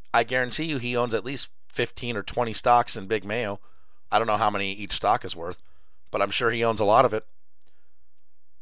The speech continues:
You know, maybe Putin and Biden and Trump and Trudeau and all, uh, you know, uh, Xi Jinping, they're all in on it, and they're all buying stock in Big Mayo. And these honey badgers are coming,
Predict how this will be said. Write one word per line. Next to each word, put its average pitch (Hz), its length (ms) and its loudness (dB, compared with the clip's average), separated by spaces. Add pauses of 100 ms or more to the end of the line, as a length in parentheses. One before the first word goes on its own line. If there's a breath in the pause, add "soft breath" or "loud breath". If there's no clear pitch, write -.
(120)
You 101 100 -4
know, 101 140 2
maybe 117 300 0
Putin 147 560 -2 (200 soft breath)
and 87 200 -6
Biden 127 640 6
and - 180 -10
Trump 131 540 2 (400)
and 92 120 -8
Trudeau 123 600 4 (460)
and 101 100 2
all, 127 340 12
uh, - 100 4
you 113 200 -2
know, 110 160 0
uh, 104 320 6
Xi 110 260 -2
Jinping, 127 600 -2 (280 soft breath)
they're 123 140 12
all 156 160 12
in 160 120 8
on 151 180 10
it, - 80 -6 (160)
and 110 120 4
they're 113 140 10
all 135 160 12
buying 131 300 10
stock 131 340 6
in 117 80 -2
Big 127 220 2
Mayo. 113 340 2 (1000)
And 107 160 -2
these 110 140 -2
honey 156 220 4
badgers 110 360 8
are 107 60 2
coming, 131 440 4